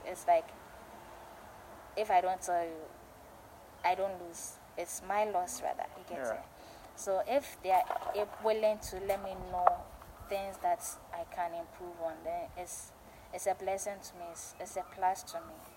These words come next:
Speaker 2: Yeah, so
Speaker 1: So I
Speaker 2: have you
Speaker 1: really
Speaker 2: had
Speaker 1: appreciate that.
Speaker 2: challenges dealing with customers in terms of maybe they brought, I don't know, maybe they bought something from you and they realized that this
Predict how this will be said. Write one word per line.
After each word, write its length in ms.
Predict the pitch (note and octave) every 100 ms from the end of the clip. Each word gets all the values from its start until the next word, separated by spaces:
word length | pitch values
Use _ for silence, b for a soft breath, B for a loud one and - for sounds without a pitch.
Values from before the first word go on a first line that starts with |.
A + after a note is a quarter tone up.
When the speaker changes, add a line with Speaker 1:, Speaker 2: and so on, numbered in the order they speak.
| - -
Speaker 2:
Yeah, 120 | A2
so 180 | - C3+
Speaker 1:
So 120 | C#3
I 80 | D#3
Speaker 2:
have 100 | E3
you 40 | F#3
Speaker 1:
really 80 | F3
Speaker 2:
had 60 | D#3+
Speaker 1:
appreciate 180 | - -
that. 340 | C3 C3 C3 B2
Speaker 2:
challenges 320 | B2 - - - B B B -
dealing 320 | C3+ C3 C#3 B2+
with 220 | A#2+ -
customers 420 | B2+ - C3 B2+
in 80 | B2
terms 260 | C#3+ C#3
of 140 | B2+ B2
maybe 240 | C3+ B2+ B2+ B2+
they 100 | B2+ -
brought, 300 | C3 D3 - - - -
I 220 | - C3
don't 180 | - C3
know, 100 | A#2+ B2+
maybe 240 | C3+ C3 B2+ A#2
they 60 | B2
bought 240 | C#3+ D3
something 320 | B2+ B2+ C3+ B2+
from 140 | A#2 A#2+ A#2+ A#2+
you 320 | B2 B2+ A#2+
and 140 | A2 - B B B -
they 60 | B2
realized 480 | B2 C3+ C3+ C3+ B2+
that 280 | A#2+ A#2+ - - - -
this 220 | C#3+ C#3+